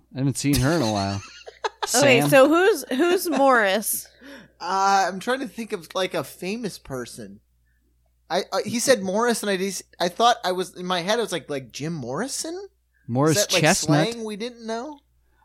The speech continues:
Speaker 1: Oh, Morris for Morrison? Maybe he mumbles Morris. Maybe it is Morrison. Maybe he just says, uh, he says it killed Morris.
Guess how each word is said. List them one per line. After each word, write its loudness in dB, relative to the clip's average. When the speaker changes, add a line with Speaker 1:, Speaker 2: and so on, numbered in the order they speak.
Speaker 1:
Oh, 2
Morris 6
for -2
Morrison? 2
Maybe 2
he -2
mumbles 2
Morris. 2
Maybe 8
it 4
is 2
Morrison. 4
Maybe 2
he 2
just -4
says, -2
uh, -2
he -8
says -2
it -8
killed 0
Morris. -2